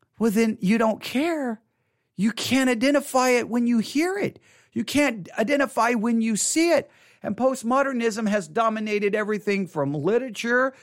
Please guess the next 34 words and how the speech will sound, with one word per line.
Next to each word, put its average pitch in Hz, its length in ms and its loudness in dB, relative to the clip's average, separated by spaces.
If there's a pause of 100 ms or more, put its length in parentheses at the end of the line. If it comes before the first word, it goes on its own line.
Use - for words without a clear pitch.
(180)
to - 220 -4 (100)
art 214 480 2 (320)
to 226 180 4
movies. 277 720 2 (340)
It's - 320 0
everywhere. 277 880 0 (1040)
So 269 120 -2
you 269 180 4
have 285 340 2
to 311 100 0
be 262 120 0
able 233 200 2
to 208 60 2
take - 540 -8
every, 226 520 -10 (180)
you 220 140 -4
gotta 240 300 2
identify 226 540 0
it 185 120 -4
so 202 100 -6
you 196 160 -2
can 185 180 -4
take 175 340 -4
every 147 320 0
thought 117 380 -8
captive. 120 400 -6
So 147 140 -8
here's 220 200 -8
what 180 140 -2
I 156 40 0
want 131 260 -8
you 127 60 -10
to 120 80 -10
do. 104 120 -16